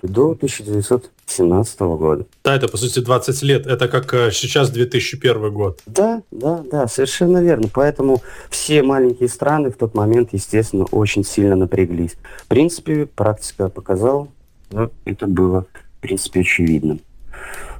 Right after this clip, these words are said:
Speaker 1: Вот. А уже, э, в тридцать девятом году между С С С Р и Германией был заключен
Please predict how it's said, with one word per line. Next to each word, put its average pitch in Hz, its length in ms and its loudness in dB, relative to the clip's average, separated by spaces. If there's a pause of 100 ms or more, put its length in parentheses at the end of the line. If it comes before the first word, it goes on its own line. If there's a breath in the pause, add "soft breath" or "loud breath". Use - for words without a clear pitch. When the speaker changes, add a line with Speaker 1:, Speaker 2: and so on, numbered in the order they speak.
(140 loud breath)
Speaker 1:
Вот. 101 340 4 (520)
А 95 180 0
уже, 131 500 -4
э, 107 340 -4
в - 120 -12
тридцать 143 340 0
девятом 95 520 -2
году 87 500 -4 (260)
между 87 540 -4 (120)
С - 160 -8
С 87 80 -10
С - 180 -6
Р 82 200 -4 (540)
и 82 320 -2 (400)
Германией 101 500 2
был 85 180 -10
заключен 107 600 -4